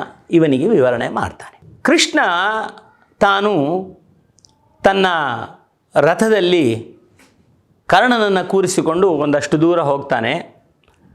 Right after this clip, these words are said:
ಹೋಗಿ ಅಲ್ಲಿ ಅವನಿಗೆ ಹೇಳ್ತಾನಂತೆ,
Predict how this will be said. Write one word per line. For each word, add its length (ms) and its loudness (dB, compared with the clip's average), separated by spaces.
ಹೋಗಿ 800 2
ಅಲ್ಲಿ 260 4
ಅವನಿಗೆ 340 2
ಹೇಳ್ತಾನಂತೆ, 920 -4